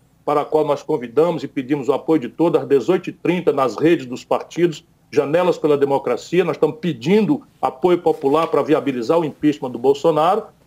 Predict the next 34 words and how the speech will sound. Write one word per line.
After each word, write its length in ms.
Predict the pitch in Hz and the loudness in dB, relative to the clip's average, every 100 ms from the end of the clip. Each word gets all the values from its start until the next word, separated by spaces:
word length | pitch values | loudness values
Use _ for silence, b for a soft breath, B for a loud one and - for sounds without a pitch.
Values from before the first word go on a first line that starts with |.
| _ 220 | _ -2
e 80 | |
vamos 320 | 208 226 240 - | 2 0 -2 -4
atuar 360 | 226 233 214 208 | -2 0 0 0
juntos 340 | 143 196 208 | -2 -2 -2
nas 200 | 208 208 | -2 2
eleições 360 | 208 202 - 202 | 2 0 0 -2
municipais, 720 | 202 208 208 - 131 - - _ _ _ _ | 0 -2 -6 -4 -4 -4 -12 _ _ _ _
que 100 | 156 | 2
é 80 | 147 | 2
o 120 | 170 | 2
calendário 600 | 165 170 160 139 147 156 | -2 -2 -2 0 0 2
objetivo 520 | 147 135 135 - 151 | 0 0 -2 0 -2
que 80 | 151 | -2
nós 180 | 156 147 | -4 -4
temos 280 | - 147 139 | -4 -4 0
agora. 380 | 160 120 101 - _ _ _ _ _ - - | 0 0 -2 -8 _ _ _ _ _ -20 -12
Se 180 | - 180 | -2 2
isso 360 | 208 214 180 | 4 4 2
vai 180 | 156 160 | 4 4
ou 100 | 143 | 4
não, 340 | 143 135 110 - _ _ 131 | 2 -2 -4 -8 _ _ -2
né, 120 | 147 | -2
ter 520 | 147 151 131 113 101 | 2 0 2 -2 -6
base 420 | 107 165 185 135 | 0 2 2 0
para 220 | 127 131 123 | -6 -4 -4
o 40 | |
futuro, 600 | - 190 - 214 262 - _ _ | -6 -8 0 2 0 -4 _ _
nós 240 | 147 175 156 | -2 0 0
defendemos 640 | 185 175 196 143 175 170 | -2 0 -2 0 -2 0
uma 120 | 180 | 2
ampla 360 | 170 254 247 220 | 4 2 0 -2
aliança 340 | 160 196 202 | 0 0 -4
de 140 | 165 180 | -6 -8
centro-esquerda, 1200 | - 220 247 247 214 - - 135 165 170 202 | -2 0 0 -2 -6 -6 -8 -4 -2 -2 -4